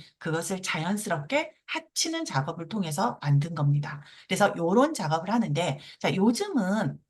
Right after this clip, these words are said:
누구? 제미나이의 베오 쓰리라든지 그다음에 엊그저께 나온 소라 투, 그죠?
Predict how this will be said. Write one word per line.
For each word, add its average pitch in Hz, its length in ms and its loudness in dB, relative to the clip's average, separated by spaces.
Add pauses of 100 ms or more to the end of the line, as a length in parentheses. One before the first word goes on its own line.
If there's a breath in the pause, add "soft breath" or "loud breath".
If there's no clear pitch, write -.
(140)
누구? 277 540 0 (220)
제미나이의 180 1000 2
베오 170 260 -2
쓰리라든지 196 960 0
그다음에 156 280 -2
엊그저께 214 480 0
나온 170 400 2 (160 loud breath)
소라 285 400 2
투, 160 400 -2
그죠? 170 400 0